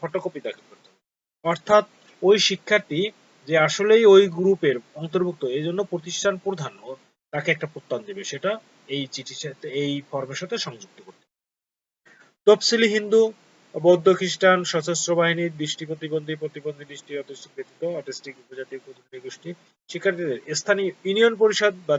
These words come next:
চেয়ারম্যান বা ওয়ার্ড কমিশনার বা প্রতিষ্ঠান প্রধান বা বিভাগীয় প্রধান কর্তৃক প্রদত্ত মূল সনদপত্র দাখিল করতে হবে। অর্থাৎ,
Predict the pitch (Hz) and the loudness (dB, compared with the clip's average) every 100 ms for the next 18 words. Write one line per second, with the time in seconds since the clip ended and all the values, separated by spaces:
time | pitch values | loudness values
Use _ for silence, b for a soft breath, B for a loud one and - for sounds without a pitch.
0 | - - 190 185 117 92 _ _ _ _ | -2 4 6 6 2 -10 _ _ _ _
1 | _ 135 151 185 - 190 170 - 131 160 | _ 2 6 6 4 0 0 -2 -4 -4
2 | 180 _ _ - 135 - 185 202 - 180 | -6 _ _ -8 -4 -2 -2 -2 0 -2
3 | 147 120 156 185 _ - 131 135 170 196 | -4 -6 -6 -6 _ -8 -6 -2 4 6
4 | 196 196 160 165 196 190 175 131 - _ | 6 4 0 0 0 -2 -6 -8 -14 _
5 | _ _ - 175 190 156 127 156 214 226 | _ _ -2 2 2 2 -2 4 4 4
6 | 208 185 165 165 175 175 180 123 - - | 0 -2 -4 -4 -4 -4 -6 -6 -8 -20
7 | _ _ _ _ _ _ _ _ _ _ | _ _ _ _ _ _ _ _ _ _
8 | _ _ _ _ - - 160 202 160 | _ _ _ _ -16 -6 -2 2 4